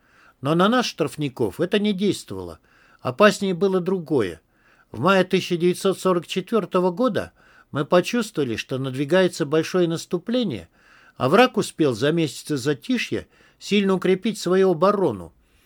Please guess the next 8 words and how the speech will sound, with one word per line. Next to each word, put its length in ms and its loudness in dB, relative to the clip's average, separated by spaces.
А 120 0
ведь 180 2
прорывать-то 640 4
ее 360 0
нам, 380 2
штрафникам, 840 0
больше 340 2
некому. 580 -2